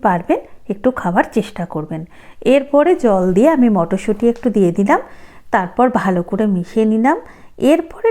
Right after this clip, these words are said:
ঢাকনা দিয়ে আমি পাঁচ সাত মিনিটের জন্য রেখে দেবো। বন্ধুরা, এখানে কিন্তু কাঁচা লঙ্কা আপনি দিতে পারেন, আমি দিলাম না, যেহেতু সবাই, বাচ্চারা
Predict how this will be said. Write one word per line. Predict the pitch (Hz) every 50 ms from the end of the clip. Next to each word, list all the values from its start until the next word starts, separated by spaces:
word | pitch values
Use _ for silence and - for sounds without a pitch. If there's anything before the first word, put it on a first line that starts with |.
| 453 277
ঢাকনা | 202 196 185 190 - 190 185 190 185
দিয়ে | 208 220 269 277 240
আমি | 214 269 466 622 622 - - - - - -
পাঁচ | 190 185 180 - -
সাত | 202 196 202 202
মিনিটের | 196 190 190 196 196 - 214 202 208 -
জন্য | 233 247 349 427 339 220
রেখে | 196 - 196 180 165
দেবো। | 170 160 165 156 175 - - _ _ - _ _ - - - _ -
বন্ধুরা, | 233 233 226 233 302 349 359 330 -
এখানে | - - 247 240 240 233
কিন্তু | 233 214 254 247 -
কাঁচা | - 196 185 - - 185 180
লঙ্কা | 170 170 180 - 262 269
আপনি | 269 285 285 262 -
দিতে | 196 190 - 196 190 -
পারেন, | 190 196 277 330 349 262
আমি | 202 196 226 262 311 - - - - - - - 196 190
দিলাম | 208 190 208 208 202 202 214
না, | 254 262 254
যেহেতু | 233 220 196 214 202 214 - 240 233 - - - - - - - - -
সবাই, | 240 185 175 190 202 214 220 214 - - _ - 190 185
বাচ্চারা | 180 180 - - 214 196 214